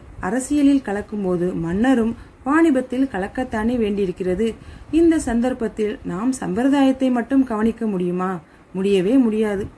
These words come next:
வாணிபத்திலும் சோழ நாட்டிலிருந்து வரும் வணிகரிடமும் நாம் சிறிது கவனத்தை செலுத்தத்தான் வேண்டியிருக்கிறது.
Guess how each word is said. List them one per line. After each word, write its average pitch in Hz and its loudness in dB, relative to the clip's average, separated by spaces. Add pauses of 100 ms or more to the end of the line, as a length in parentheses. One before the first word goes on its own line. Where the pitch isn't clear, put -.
(260)
வாணிபத்திலும் 277 2
சோழ 240 -2
நாட்டிலிருந்து 214 0
வரும் 185 -2
வணிகரிடமும் 202 0 (300)
நாம் 302 2
சிறிது 233 -4
கவனத்தை 240 -2
செலுத்தத்தான் 196 -4
வேண்டியிருக்கிறது. 196 -2